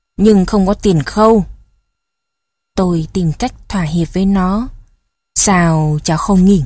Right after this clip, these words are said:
ngơi đi cho khỏe đã? Nhà con nghèo, không có cai ăn.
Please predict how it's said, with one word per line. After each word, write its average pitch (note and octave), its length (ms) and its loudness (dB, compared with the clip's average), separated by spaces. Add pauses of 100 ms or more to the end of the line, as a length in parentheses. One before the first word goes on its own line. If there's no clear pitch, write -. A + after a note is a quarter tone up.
ngơi F3+ 200 0
đi G3 140 -2
cho G3 200 -2
khỏe E3+ 360 -2
đã? A#3+ 400 -4 (840)
Nhà E3+ 400 0
con F3+ 280 -2
nghèo, D3+ 340 -4 (400)
không A3+ 300 2
có G#3+ 140 0
cai G3+ 280 -4
ăn. F3+ 340 -2